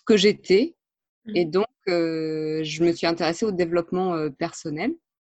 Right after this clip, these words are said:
Speaker 1: Progressivement, hein, ça a pas été, heu, tout de suite, tout de suite. Heu, au début, je me suis un peu intéressée, heu,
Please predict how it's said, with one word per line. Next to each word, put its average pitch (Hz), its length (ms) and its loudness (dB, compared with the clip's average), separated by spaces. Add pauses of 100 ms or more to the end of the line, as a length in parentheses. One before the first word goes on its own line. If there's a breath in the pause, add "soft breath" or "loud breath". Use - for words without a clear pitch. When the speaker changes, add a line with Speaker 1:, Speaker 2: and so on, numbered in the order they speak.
(1040 loud breath)
Speaker 1:
Progressivement, 214 680 2
hein, 196 80 -4
ça 156 160 -2
a 143 40 -4
pas 175 160 -2
été, 175 300 -2
heu, 143 440 -6
tout 165 100 -12
de 165 40 -12
suite, 170 200 -18
tout - 120 -20
de - 60 -20
suite. 214 360 -2
Heu, 135 320 -6
au 139 40 -4
début, 147 320 -2
je 160 80 -6
me 156 120 0
suis 139 160 -8
un 143 100 0
peu 139 140 -6
intéressée, 143 800 -4
heu, 131 100 -6